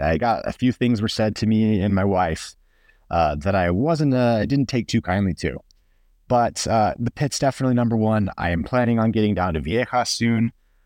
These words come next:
uh, so that will be a fun experience as well. So, let's just quickly tell you what's gonna happen this week for the Rebels. So, the Rebels are playing Fresno State on Wednesday at eight P M, uh,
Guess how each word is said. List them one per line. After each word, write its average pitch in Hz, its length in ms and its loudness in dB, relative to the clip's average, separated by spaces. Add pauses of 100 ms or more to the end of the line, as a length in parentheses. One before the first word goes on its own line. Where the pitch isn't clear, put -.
(180)
uh, 80 240 0
so 101 140 -2
that 95 160 0
will 95 100 0
be 87 220 2
a 73 80 0
fun 80 340 -2
experience 85 720 -2
as 82 280 -2
well. 110 360 0 (720)
So, - 520 -2 (580)
let's 131 260 0
just - 280 -4
quickly 175 480 0
tell 143 220 0
you 139 100 2
what's 135 220 -2
gonna 127 160 -2
happen 123 300 0
this 117 180 -2
week 110 200 0
for 110 100 -2
the 110 80 0
Rebels. 95 420 -2 (160)
So, - 1300 -4
the 131 120 0
Rebels 151 380 0
are 139 140 -4
playing 135 400 -2
Fresno 135 380 -2
State 180 360 -2
on 117 240 -4
Wednesday 147 420 2
at - 200 -2
eight 151 180 0
P 135 180 0
M, 120 300 2 (540)
uh, 104 220 2